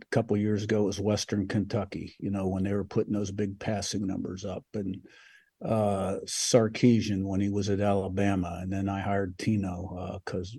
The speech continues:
you know, I wanted to change some things offensively. Uh, I like watching Lane Kiffin. Uh, I like watching, uh, Ole Miss's offense. Uh, so, uh, you know, Tennessee, you know, I like watching them. But, uh,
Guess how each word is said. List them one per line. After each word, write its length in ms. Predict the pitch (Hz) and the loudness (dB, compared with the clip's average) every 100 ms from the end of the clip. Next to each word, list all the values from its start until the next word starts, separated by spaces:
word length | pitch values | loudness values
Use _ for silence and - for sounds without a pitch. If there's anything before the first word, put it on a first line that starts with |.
| - | -4
you 120 | 113 | -2
know, 100 | 101 | -2
I 60 | |
wanted 360 | 101 101 98 92 | -2 -2 -4 -4
to 200 | 95 92 - - - - - | -6 -8 -12 -20 -20 -20 -14
change 360 | - 113 104 98 | 0 2 2 2
some 180 | 104 | 0
things 300 | 98 101 101 | 0 0 0
offensively. 920 | 98 95 - 104 101 98 92 92 92 98 | 0 -4 0 0 0 -2 -4 -6 -6 -8
Uh, 140 | - - | -8 2
I 120 | 117 | 8
like 260 | 135 127 | 10 10
watching 400 | 123 127 - 120 | 8 6 6 4
Lane 260 | 117 117 110 | 6 4 4
Kiffin. 400 | 110 120 98 - _ _ _ _ _ _ _ _ - | 4 2 0 -10 _ _ _ _ _ _ _ _ -4
Uh, 280 | 104 98 92 | -4 -2 -4
I 40 | |
like 260 | 95 107 101 | 0 0 2
watching, 580 | 104 101 - 98 92 92 _ _ - | 2 2 0 0 0 -4 _ _ -6
uh, 260 | 98 92 | -2 -2
Ole 200 | 92 107 | 0 4
Miss's 420 | 107 101 - 90 90 | 4 4 0 -4 -4
offense. 720 | 90 87 - 92 95 - - | -4 -6 -8 -10 -10 -10 -8
Uh, 280 | 98 101 110 95 _ _ _ - | -8 -8 -10 -12 _ _ _ -16
so, 460 | - - 98 95 | -8 -2 0 0
uh, 80 | 95 | 0
you 140 | 98 | 0
know, 200 | 104 95 - - | 0 -2 -6 -2
Tennessee, 840 | 120 117 104 - 117 98 92 87 92 | 2 4 2 2 2 0 -4 -10 -6
you 140 | 104 | -6
know, 60 | 95 | -4
I 40 | |
like 260 | 98 101 95 | -4 -4 -2
watching 380 | 101 101 - 98 | -2 -2 -4 -4
them. 300 | 95 90 90 | -2 -4 -4
But, 200 | 98 92 - | -6 -6 -4
uh, 220 | 101 92 | -4 -4